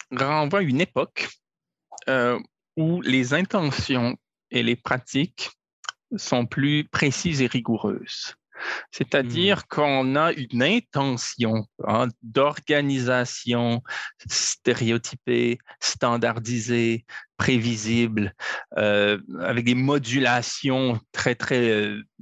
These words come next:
Speaker 1: paramétrées, hein.
Speaker 2: Mhm.
Speaker 1: Euh, ce serait la gouvernementalité, si on veut, avec tous les concepts au-,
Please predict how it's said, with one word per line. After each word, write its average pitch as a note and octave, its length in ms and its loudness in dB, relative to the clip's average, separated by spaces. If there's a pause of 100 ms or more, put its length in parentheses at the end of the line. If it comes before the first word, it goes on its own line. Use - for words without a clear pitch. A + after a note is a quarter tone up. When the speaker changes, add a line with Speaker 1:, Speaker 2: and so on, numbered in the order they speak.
(160)
Speaker 1:
paramétrées, C#3 1000 0
hein. B2 120 0
Speaker 2:
Mhm. - 340 -6 (520)
Speaker 1:
Euh, A#2+ 120 4
ce - 180 -2
serait - 200 0
la G#2+ 120 2
gouvernementalité, G#2+ 1000 0
si - 160 -2
on F#2 120 -4
veut, G#2+ 120 2
avec G#2 260 0
tous C#3 140 0
les A2 120 2
concepts A2 600 -2
au-, G2+ 80 0